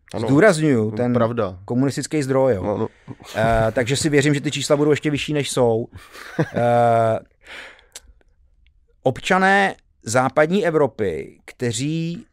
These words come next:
Speaker 2: se připojili k islámskému státu v Iráku nebo v Sýrii. Francie
Speaker 1: Tisíc devět set.
Speaker 2: tisíc devět set. Německo skoro tisíc. Británie devět set.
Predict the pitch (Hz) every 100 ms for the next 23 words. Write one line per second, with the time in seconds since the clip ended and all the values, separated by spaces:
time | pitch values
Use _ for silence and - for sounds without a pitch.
0 | _ _ - 135 135 - - 123 135 151
1 | 160 135 - 135 135 - 143 151 139 -
2 | 120 117 - 131 127 123 117 120 120 127
3 | 123 131 - 113 107 107 95 - _ _
4 | _ - 120 131 - 147 143 139 135 135
5 | 131 _ _ _ _ _ - 107 120 101
6 | - 90 85 82 - 113 107 120 113 110
7 | 101 98 98 - 110 123 135 - - 123
8 | 120 110 - 117 110 107 - 95 90 -
9 | _ _ - 123 - 131 127 120 117 113
10 | 110 107 104 104 104 - 95